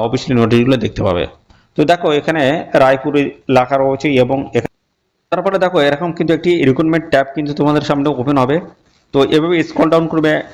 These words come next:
একদম নিচের দিকে চলে আসবে। এভাবে পরপর step by step দেখো নিচের দিকে চলে আসবে। এখানে দেখো, এখানে কিন্তু ও-, এই সেই অফিসিয়ালি আপডেটটা রয়েছে। এখানে বলা হচ্ছে, আহ, ডেটা এন্ট্রি অপারেটর এবং অ্যাসিস্ট্যান্ট গ্রেড থ্রি পোস্ট রয়েছে। এখান থেকে তোমরা অফিসিয়ালি নোটিশ এবং পাশাপাশি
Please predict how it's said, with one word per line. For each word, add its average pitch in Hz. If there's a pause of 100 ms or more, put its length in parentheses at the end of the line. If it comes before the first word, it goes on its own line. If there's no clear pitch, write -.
(180)
একদম 143
নিচের 143
দিকে 156
চলে 139
আসবে। 139 (100)
এভাবে 135 (120)
পরপর 131
step 135
by 139
step 147
দেখো 127
নিচের 131
দিকে 135
চলে 135
আসবে। 135 (100)
এখানে 123
দেখো, 104 (680)
এখানে 160
কিন্তু 170
ও-, 147 (100)
এই 147
সেই 147
অফিসিয়ালি 139
আপডেটটা 127
রয়েছে। 127
এখানে 131
বলা 131
হচ্ছে, 160 (440)
আহ, 120
ডেটা 127
এন্ট্রি 147
অপারেটর 139
এবং 143
অ্যাসিস্ট্যান্ট 135
গ্রেড 147
থ্রি 131
পোস্ট 131 (600)
রয়েছে। 135 (120)
এখান 120
থেকে 120
তোমরা 151
অফিসিয়ালি 123
নোটিশ 131
এবং 123
পাশাপাশি 110